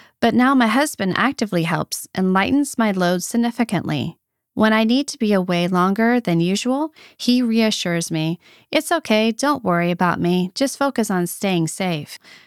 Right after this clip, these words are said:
During a roof renovation conducted by the residential management company, I asked my husband to remove the television receiver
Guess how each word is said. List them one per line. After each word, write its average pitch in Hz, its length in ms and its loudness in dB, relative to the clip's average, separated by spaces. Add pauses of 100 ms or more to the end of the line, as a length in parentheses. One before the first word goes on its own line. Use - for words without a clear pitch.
(420)
During 240 360 2
a 254 80 4
roof 196 380 0
renovation 220 840 0
conducted 196 520 0
by 185 180 2
the 175 120 0
residential 185 880 0 (120)
management 190 540 0
company, 175 580 -2 (560)
I 240 220 2
asked 320 420 -2
my 202 200 2
husband 185 500 0
to - 120 -6
remove 190 360 0
the 285 100 0
television 202 640 0
receiver 165 640 -4